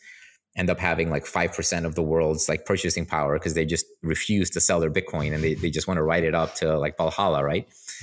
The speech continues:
Um, right? So at, at some point, like, the unfairness of the distribution will end up being so great, the,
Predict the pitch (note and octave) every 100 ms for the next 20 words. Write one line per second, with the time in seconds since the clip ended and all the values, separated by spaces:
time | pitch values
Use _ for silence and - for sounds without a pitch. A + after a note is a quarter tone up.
0 | E2+ - F#2 F#2 F2 E2+ D#2+ - _ _
1 | _ _ _ F#2+ G2+ G#2+ C3 A#2 D#2+ -
2 | - _ _ _ _ _ G#2+ G2+ A#2+ D3
3 | D3 C3+ A2 G#2 - G#2 F#2 - G2+ -
4 | A#2+ G#2 G#2 F2+ F2+ F2 A2+ C#3 G2+ F2
5 | E2+ F#2 F2 F#2 F2 F#2+ F2 G#2+ G#2 -
6 | F2+